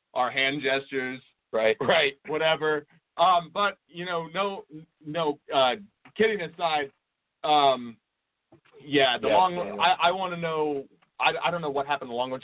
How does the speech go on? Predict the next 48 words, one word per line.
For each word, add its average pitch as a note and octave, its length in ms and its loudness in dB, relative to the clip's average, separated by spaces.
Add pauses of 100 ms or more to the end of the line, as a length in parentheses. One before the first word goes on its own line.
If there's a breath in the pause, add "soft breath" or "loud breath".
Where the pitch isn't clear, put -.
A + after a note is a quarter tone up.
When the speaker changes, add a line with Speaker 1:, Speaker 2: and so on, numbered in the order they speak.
Speaker 1:
I E3+ 60 4
was E3+ 200 -6
actually G3+ 300 -2
really F3+ 200 -6
impressed G#3 320 -4
with G3+ 80 -20
the F3 80 -10
way D#3 100 0
they C#3+ 100 2
played C#3+ 200 -2
against C3+ 240 -6
U C#3 120 2
S B2+ 100 0 (100)
C. D#3+ 260 -4 (180)
I C3+ 80 2
was C3+ 60 4
Speaker 2:
Yeah. C3+ 100 6
Speaker 1:
really G3+ 260 2
surprised. G3 520 -2 (680)
And C#3+ 140 -6
then E3 500 -2
I G3 80 4
don't A#3+ 100 0
know C#3 180 -2 (100)
what G#3 180 2
happened C3+ 360 -8
to A#2 60 -14
them A2+ 420 -12 (480)
last C3+ 380 0
week. G2 140 -12 (100)
I D3 60 0
have A2 120 -6
no C3+ 460 2
idea. B2 240 0
I B2 60 -6
was C3+ 80 -14 (100)
like, A#2 240 -4
"What D#3+ 180 2
happened?" D3 360 2 (260)
Speaker 2:
You D#3+ 120 2
know, E3 200 6
and, D3+ 100 -4 (120)
uh, D3+ 80 -6 (500)
he E3 340 2
even C#3 220 -2
said C#3+ 140 4
it C3 100 -2
here, C3 240 0